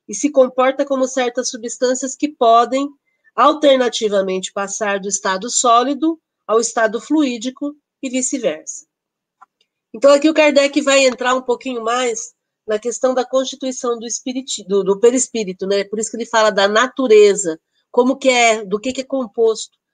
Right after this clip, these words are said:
o perispírito. Então, ele diz que o perispírito, ele é matéria, e, e isso é, é visível nas, nas aparições que são tangíveis, que são, que podem ser pegas, né?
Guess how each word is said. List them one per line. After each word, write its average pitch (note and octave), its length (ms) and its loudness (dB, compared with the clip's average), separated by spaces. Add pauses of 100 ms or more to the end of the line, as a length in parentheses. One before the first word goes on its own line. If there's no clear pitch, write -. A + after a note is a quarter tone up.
(280)
o G#3 80 -12
perispírito. G#3 840 -2 (500)
Então, A#3 200 4
ele C#4+ 140 2
diz B3+ 340 -4
que A#3 640 -8
o G3+ 100 -12
perispírito, A#3+ 640 -4
ele B3+ 240 0
é B3+ 140 4
matéria, C4 720 0 (2000)
e, F#3+ 800 -4 (420)
e G#3 180 0
isso B3 200 0
é, A#3+ 260 6
é G#3+ 40 6
visível A#3 520 4
nas, A3 180 4
nas G#3 380 2
aparições A3 840 0 (300)
que G#3+ 100 -6
são A3 260 2
tangíveis, A#3+ 680 -2
que A3 100 -12
são, G#3+ 340 0
que G#3 120 -14
podem G#3 340 0
ser G#3 320 0 (120)
pegas, G#3 480 4
né? A3 260 -6